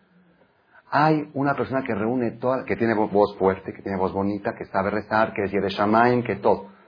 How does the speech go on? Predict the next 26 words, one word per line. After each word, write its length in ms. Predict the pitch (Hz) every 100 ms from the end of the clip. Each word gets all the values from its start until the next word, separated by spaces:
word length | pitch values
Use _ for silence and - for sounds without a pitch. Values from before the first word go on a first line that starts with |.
| _ - _ _ -
Que 80 | 110
Yere 160 | 127
Shamayim 300 | 131 135 139
quiere 220 | 131 120
decir 180 | - 127
que 120 | 117
nunca 320 | 113 131 135 123
salió 220 | 101 110
un 60 | 107
mal 200 | 107 104
nombre 260 | 104 90
sobre 320 | 87 92 90
él, 160 | 98 107
que 80 | 95
nunca 220 | 101 95
sa-, 80 | 95
ok. 200 | 98 95 87 - _ - - - - - _
Puede 180 | - 156
haber 100 | 165
una 160 | 165 151
persona 680 | 127 110 135 147 151 - - -
que 160 | 127
reúna 560 | 117 139 156 165 156 -
todas 160 | 156
las 120 | 156 -
condiciones 760 | 131 113 107 110 92 -